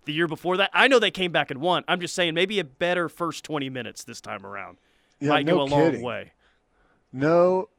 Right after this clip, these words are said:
Speaker 2: kidding. Yeah, the, um, the first quarter, Texas scored twenty-eight, and then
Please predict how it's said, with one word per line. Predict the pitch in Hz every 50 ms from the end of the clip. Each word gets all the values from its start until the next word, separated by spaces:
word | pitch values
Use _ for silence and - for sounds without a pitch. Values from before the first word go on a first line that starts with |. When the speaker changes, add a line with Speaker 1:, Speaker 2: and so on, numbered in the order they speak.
| _ _ _
Speaker 2:
kidding. | - 165 156 143 123 120 107 98 95 92 _ _ _ _ _ _ _ _
Yeah, | 147 156 185 180 151 139 139 -
the, | 127 123 156 160 151 151
um, | 151 143 139 139 135 135 131 131 123 120 117 110 _ _ _ _ _ _ _ - _ _ _ _ _
the | 131 135 147
first | - - - 202 196 - -
quarter, | - 180 185 185 180 165 170 170 165 170 - _ _ _ _ _ _
Texas | - 185 175 170 - - 160 -
scored | - - - 165 151 131
twenty-eight, | - - - 165 165 165 165 156 151 151 143 143 139 139 139 _ - - _ _ _ _ _ _ _ _ _ _ _ _ _ _ _ _ _ _ _
and | - 147 147 143 147
then | 151 151 147 143 143 139